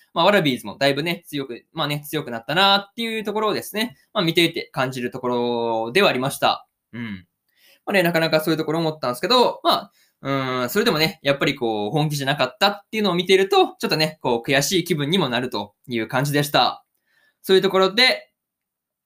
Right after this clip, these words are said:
二つ目の感想である、一点では足らないというところ、終わっておきます。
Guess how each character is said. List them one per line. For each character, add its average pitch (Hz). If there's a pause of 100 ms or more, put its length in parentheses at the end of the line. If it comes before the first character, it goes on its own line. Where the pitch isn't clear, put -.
(160)
二 185
つ 180
目 185
の 147
感 127
想 120
で 110
あ 113
る、 180 (220)
一 147
点 214
で 151
は 123
足 151
ら 170
な 175
い 147
と 113 (100)
い 127
う 120
と 127
こ 165
ろ、 - (120)
終 135
わ -
っ -
て 107
お 95
き -
ま 143
す。 -